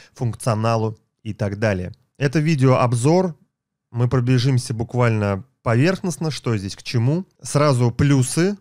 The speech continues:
То, что здесь вот есть такой чат, и вы можете на русском задавать вопросы, какие вас интересуют. А, здесь на русском языке вам ответят ребята. И по продукту, который предлагает,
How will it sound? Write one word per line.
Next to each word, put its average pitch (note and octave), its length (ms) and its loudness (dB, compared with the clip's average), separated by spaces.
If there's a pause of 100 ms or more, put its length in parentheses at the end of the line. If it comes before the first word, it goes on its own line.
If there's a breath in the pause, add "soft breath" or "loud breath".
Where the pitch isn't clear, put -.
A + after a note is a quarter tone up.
(420)
То, C3 140 0
что - 180 -4
здесь B2+ 340 0
вот A#2 140 -2
есть A#2+ 180 0
такой A#2+ 280 0
чат, A#2 400 -2 (120)
и A#2 80 -2
вы B2 100 0
можете A#2+ 300 0
на A#2 160 2
русском A2+ 320 -2
задавать G#2 340 -2
вопросы, A#2 600 -2 (320)
какие C3+ 260 -4
вас C3 220 0
интересуют. B2+ 600 -2 (240)
А, A2 240 -2
здесь A2+ 240 -2
на A#2+ 120 2
русском B2 300 0
языке A2+ 280 0
вам G#2 180 0
ответят A2 360 -2
ребята. G#2 520 0 (240)
И F#3 280 0 (160)
по D#3 340 4
продукту, C3 460 2
который A#2+ 340 2
предлагает, G#2+ 640 0